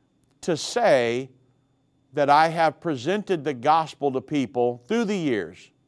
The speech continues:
And I've had people get up and walk out of Bible studies and all kinds of things saying, "I don't believe any of that stuff.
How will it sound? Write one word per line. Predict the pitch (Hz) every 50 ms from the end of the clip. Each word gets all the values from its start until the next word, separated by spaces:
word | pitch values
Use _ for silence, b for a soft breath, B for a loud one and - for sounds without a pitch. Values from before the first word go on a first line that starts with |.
| _ _ _ _ _ _ _ _ _ _ _ _ _ _ _ _ _ _ _ _ -
And | 120 139 151
I've | 160 165 156
had | 175 160 147 -
people | - 180 175 135 156 147
get | 131 127 165 165
up | 175 160 - -
and | 127 123 123
walk | 135 160 175 185 190 180 -
out | 165 151 147
of | 143 120 104
Bible | 95 135 156 180 196 185 202 170
studies | - - 202 196 196 208 190 139 156
and | 143
all | 143 156 156
kinds | 156 - 160 156 147 127
of | 131 -
things | - 147 131 120 110
saying, | - - 151 143 135 113 - b b b b b
"I | 135 160 170 175 185 185
don't | 185 180 143 139
believe | 151 170 175 170 165
any | 170 165 165
of | 165
that | 160 156 143
stuff. | - - 175 170 165 151